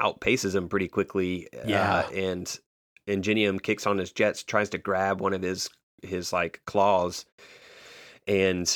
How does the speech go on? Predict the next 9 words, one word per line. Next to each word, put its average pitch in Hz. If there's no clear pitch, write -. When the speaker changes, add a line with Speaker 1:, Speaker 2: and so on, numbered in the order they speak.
Speaker 1:
he 95
gets, 90
like, 90
walloped, 90
like, -
kicked. -
And 98
it 87
says 120